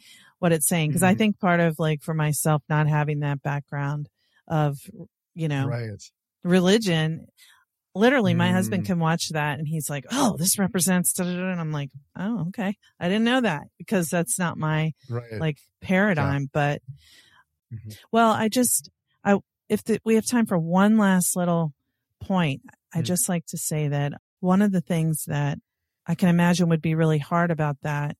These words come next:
Speaker 1: that deconstruction that you were just describing is that
Speaker 2: Mm.
Speaker 1: if you were raised in an environment where you weren't supposed to ask questions and you really weren't supposed to think for yourself,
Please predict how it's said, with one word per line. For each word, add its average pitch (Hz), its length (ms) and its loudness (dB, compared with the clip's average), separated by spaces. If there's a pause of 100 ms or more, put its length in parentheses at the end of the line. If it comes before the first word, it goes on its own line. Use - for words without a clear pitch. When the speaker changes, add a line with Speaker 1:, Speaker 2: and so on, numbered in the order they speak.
(120)
Speaker 1:
that 156 200 0
deconstruction 156 840 -6
that 147 120 -6
you 156 120 -6
were 151 60 -4
just 143 260 -8
describing 147 640 -4
is 139 200 -6
that 143 300 -4
Speaker 2:
Mm. 107 300 -10
Speaker 1:
if 190 200 -2
you 180 120 0
were 170 280 2 (500)
raised 185 460 2
in 170 400 0
an 165 180 -4
environment 165 500 0
where 160 220 -2
you 156 220 -4
weren't 156 300 -4
supposed - 320 -2
to - 120 -10
ask 147 240 -4
questions 156 480 -4
and 147 120 -4
you 147 80 -4
really 156 240 0
weren't 151 220 -6
supposed 156 320 -6
to 151 80 -12
think 160 260 -10
for 160 100 -12
yourself, 156 640 -6